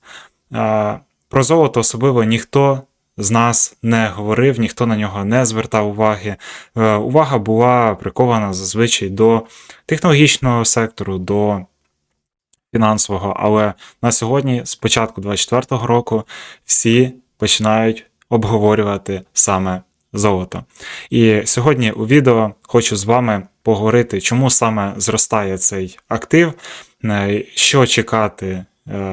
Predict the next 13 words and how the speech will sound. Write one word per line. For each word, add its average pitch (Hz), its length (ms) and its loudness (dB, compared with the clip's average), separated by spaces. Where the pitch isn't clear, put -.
в 98 360 0
ближчий 107 520 2
час, 156 500 2
е, 123 180 -2
стосовно 123 460 -2
цього 113 280 -4
активу, 110 480 -2
і 143 240 4
що, 131 460 2
е, 98 280 -4
нам 123 380 2
хоче - 600 0
підсказати, 107 1400 0